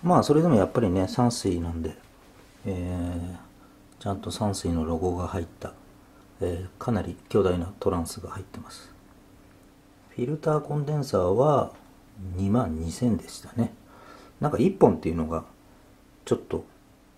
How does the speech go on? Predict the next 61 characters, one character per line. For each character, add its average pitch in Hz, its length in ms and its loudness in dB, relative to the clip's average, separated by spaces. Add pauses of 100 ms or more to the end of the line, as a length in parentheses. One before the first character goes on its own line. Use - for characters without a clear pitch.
(120)
悲 95 160 0
し 92 180 -4
い - 40 -6
感 85 200 -8
じ 85 100 -4
が 82 80 -4
し - 120 -10
ま 80 100 -4
す - 120 -12
け - 60 -16
れ 80 60 -16
ど - 60 -20
も、 - 60 -20 (140)
容 120 180 6
量 165 140 4
自 160 120 -2
体 95 140 6
は 78 80 0
で 85 100 -4
か 87 140 0
い - 20 0
ん 80 60 -2
で 73 60 -6
す - 100 -14
け 80 80 -6
ど - 80 -6
も 90 120 -6
ね、 117 220 -4
な-、 127 140 0 (180)
な 160 100 4
ん 160 40 4
と 185 100 2
な 180 120 4
く、 - 120 -2
ま 90 200 0
あ、 92 80 0
ア - 20 2
ン 107 60 2
プ - 160 -6
っ - 20 -2
て - 180 -6
い 104 60 4
う 98 60 -2
と 80 80 0
二 90 120 0
本 104 220 4
以 107 80 2
上 90 160 0
み 78 100 -6
た 78 140 -8
い 78 60 -6
な 87 100 -10 (560)
イ 95 100 -4
メ 90 140 0
ー 80 40 -2
ジ - 140 -10
が 82 120 -6
あ - 20 -8
る - 80 -8
ん 82 80 -10
で、 - 80 -18